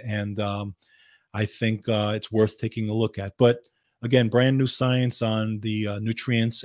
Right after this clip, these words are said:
and the rotator cuff. Um, take a look at it.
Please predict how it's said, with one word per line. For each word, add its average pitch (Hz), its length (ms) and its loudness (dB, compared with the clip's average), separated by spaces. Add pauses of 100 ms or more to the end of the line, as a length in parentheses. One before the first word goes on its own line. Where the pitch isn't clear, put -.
(120)
and 107 260 -2
the 104 60 -2
rotator 107 440 -2
cuff. - 380 2 (580)
Um, 104 420 -6 (100)
take 104 180 -2
a 110 40 2
look 107 220 4
at 107 200 2
it. 107 220 -2